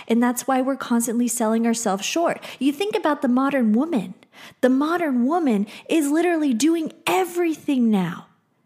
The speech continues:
So where does the man come into play? The man is supposed to be the protector, the provider. I believe that. I also believe we should help each other out. But look at your relationships. Look at women around you. Look at women that you know in your community.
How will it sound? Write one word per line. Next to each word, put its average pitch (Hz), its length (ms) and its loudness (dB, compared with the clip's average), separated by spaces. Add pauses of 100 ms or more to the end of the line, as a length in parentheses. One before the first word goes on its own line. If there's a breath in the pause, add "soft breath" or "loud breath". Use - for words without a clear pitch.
(140)
So 311 160 0
where 311 240 0
does 330 140 -4
the 302 100 -4
man 285 280 -2
come 262 240 -2
into 240 260 -2
play? - 460 -6 (380)
The 226 60 0
man 277 240 0
is 330 100 -2
supposed 277 200 -6
to 254 60 -8
be 269 80 -2
the 262 80 -6
protector, 311 420 -4
the 208 100 -4
provider. 254 560 -2
I 311 140 -2
believe 196 360 -2
that. 220 280 -4 (260 loud breath)
I 302 120 0
also 320 240 -2
believe 240 320 0
we 262 100 -2
should 294 180 -4
help 220 220 -4
each 226 160 -6
other 190 260 -2
out. - 400 -4 (280 loud breath)
But 240 580 -2
look 247 220 0
at 277 80 0
your 240 180 0
relationships. 185 800 -2
Look 294 160 -2
at 254 160 -2
women 233 260 2
around 185 500 -2
you. 156 140 -4
Look 226 180 -2
at 262 140 -4
women 226 300 0
that 190 180 -4
you 185 60 0
know 185 260 0
in 196 100 0
your 175 120 -4
community. 175 600 -4